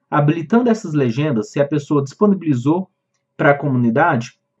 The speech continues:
basta você vir aqui nessa opção da engrenagem, vir aqui na opção de legendas C C, né? Basta você clicar aqui onde está mostrando o idioma. Pode estar em qualquer idioma, pessoal.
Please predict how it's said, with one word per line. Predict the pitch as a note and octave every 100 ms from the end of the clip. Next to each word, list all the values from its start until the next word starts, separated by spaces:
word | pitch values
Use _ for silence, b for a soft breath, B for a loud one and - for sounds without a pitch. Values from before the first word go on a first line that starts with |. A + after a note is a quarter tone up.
| _
basta | C#3+ E3+ A3+ G#3
você | G#3 G#3+
vir | G3 E3+ E3+
aqui | E3
nessa | D#3+ D#3+ E3
opção | D3+ - C3 F3 F#3+
da | D3
engrenagem, | C#3 C#3+ C#3+ A2 G#2+ A#2 D3 F#3+ _ _ _ _ _
vir | E3 A3
aqui | A3 A3
na | F#3+
opção | F#3 - F3+
de | E3 E3
legendas | D#3+ C#3 D3+ D#3 D#3 D3+ - _ _
C | - D3+ C#3
C, | - D3 F3+
né? | G#3 F#3+ A3+ _ _ _ _ _ _
Basta | D3 D3 D#3+
você | E3 D3+
clicar | D#3+ D#3+ D#3 D3+
aqui | C#3+ F3
onde | D#3+
está | D3 D3
mostrando | C#3+ C#3+ D3 C#3+
o |
idioma. | C#3 C3 C3 F3+ A#3 - _ _ _ _ b b _
Pode | D#3+ D#3
estar | - F3+
em | F#3
qualquer | G3+ F#3+ - A3 A#3
idioma, | A3+ G3+ A3 D3 B2+ A2
pessoal. | A#2+ - D#3+ B2+ G2+